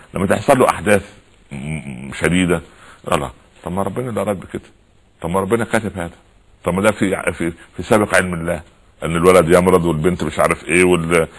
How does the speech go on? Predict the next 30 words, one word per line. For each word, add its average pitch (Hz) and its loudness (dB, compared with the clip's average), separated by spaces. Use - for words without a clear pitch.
والولد 87 4
ده 87 4
يطلق، 90 2
وده 87 2
ياخد 82 0
كذا، 90 4
وده 87 4
ما 87 0
ياخدش 85 -2
كذا، 92 2
وده 87 2
ينزع 85 2
منه، 90 -2
وده 92 6
يسجن، 95 2
وده 98 4
يحكم 98 -2
عليه 95 4
حكم، 95 -2
وده 95 0
يتهم 98 0
التهمة، 110 2
مكتوب 101 -2
ده 92 -2
عند 82 -4
الله. 85 -4
فيبقى 80 -2
هو 101 4
قرأ 139 2
الأحداث 101 2